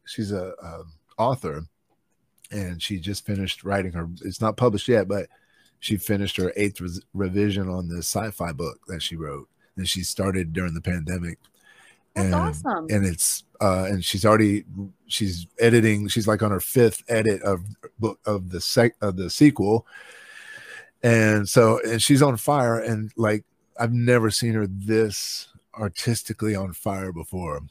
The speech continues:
Speaker 1: Like, I've seen her be excited about songs that she wrote, and I was excited, and we went out, we recorded, and we reco-, you know, performed live, and that was great. But this is totally different. Like, this is tapping into something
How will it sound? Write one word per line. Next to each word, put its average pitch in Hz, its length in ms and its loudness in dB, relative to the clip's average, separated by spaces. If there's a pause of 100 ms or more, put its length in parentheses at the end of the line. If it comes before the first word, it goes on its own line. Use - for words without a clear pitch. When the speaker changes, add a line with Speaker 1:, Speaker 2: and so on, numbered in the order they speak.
Speaker 1:
Like, 92 260 -6
I've 107 120 -6
seen 139 240 0
her 120 120 2
be 110 180 0
excited 110 420 -2
about 92 340 0 (640)
songs 120 400 -2
that 107 140 -4
she - 120 -6
wrote, 107 300 -2
and 98 220 -10
I 101 80 -8
was 104 140 -6
excited, 101 360 -8
and 101 100 -8
we 104 100 -6 (140)
went 107 180 0
out, 107 160 0
we 98 100 -6
recorded, 104 480 -4
and 98 100 -12
we 101 140 -8
reco-, 98 380 -18
you 107 140 -6
know, 90 280 -8 (400)
performed 95 380 -8
live, 98 300 0
and 98 80 -6
that 95 60 -8
was 90 100 -14
great. 101 240 -4 (360)
But 113 80 2
this 123 140 4
is 104 80 -2
totally 101 300 4
different. 82 360 -10
Like, 87 140 -8
this 110 180 -2
is 104 80 -6
tapping 101 380 -4
into 104 400 -6
something 87 560 -8